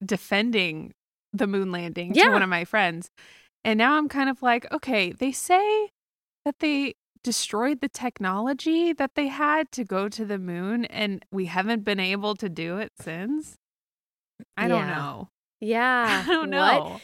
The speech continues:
Speaker 2: You're saying we had that technology fifty years ago to go to the moon, and, like, the five G on my phone barely works.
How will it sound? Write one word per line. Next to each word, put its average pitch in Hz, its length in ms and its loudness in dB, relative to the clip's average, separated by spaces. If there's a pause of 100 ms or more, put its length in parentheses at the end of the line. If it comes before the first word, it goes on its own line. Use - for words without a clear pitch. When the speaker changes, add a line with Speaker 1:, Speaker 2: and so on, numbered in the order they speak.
Speaker 2:
You're 311 120 4
saying 349 360 0
we 233 160 -2
had 285 260 0
that 254 200 2
technology 180 960 -4 (500)
fifty 294 380 0
years 233 580 2
ago 185 300 2
to 185 120 -6
go 180 240 2
to 185 220 -4
the 170 100 0
moon, 156 480 -4 (500)
and, 190 640 0 (720)
like, 233 280 2
the 226 100 0
five 262 400 2
G 240 180 -2
on 220 180 0
my 185 180 0
phone 170 440 -4
barely 180 460 2
works. - 680 -6